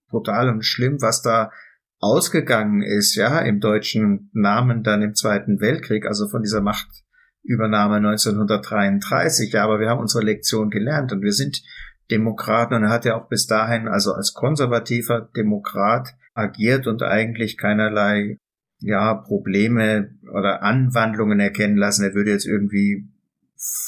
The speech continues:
im faschistischen Sinne regieren wollen. Das ging ja schon allein deshalb nicht, weil die S P D mit im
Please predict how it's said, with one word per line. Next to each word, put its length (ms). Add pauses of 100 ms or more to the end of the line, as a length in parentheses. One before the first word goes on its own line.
(120)
im 140
faschistischen 640
Sinne 240
regieren 440
wollen. 320 (380)
Das 180
ging 100
ja 100
schon 200
allein 240
deshalb 460
nicht, 260
weil 100
die 160
S 180
P 100
D 240
mit 300
im 120